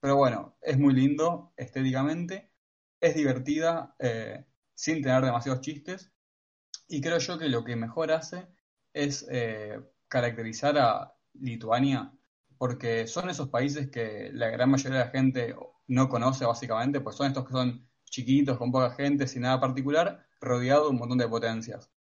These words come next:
Y creo que los personajes, eh, pueden, o sea,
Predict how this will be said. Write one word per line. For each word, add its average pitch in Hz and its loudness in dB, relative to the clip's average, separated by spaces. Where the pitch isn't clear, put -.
Y 127 2
creo 180 -2
que 165 -2
los 135 0
personajes, 143 -4
eh, 127 0
pueden, 123 0
o 131 -2
sea, 120 -4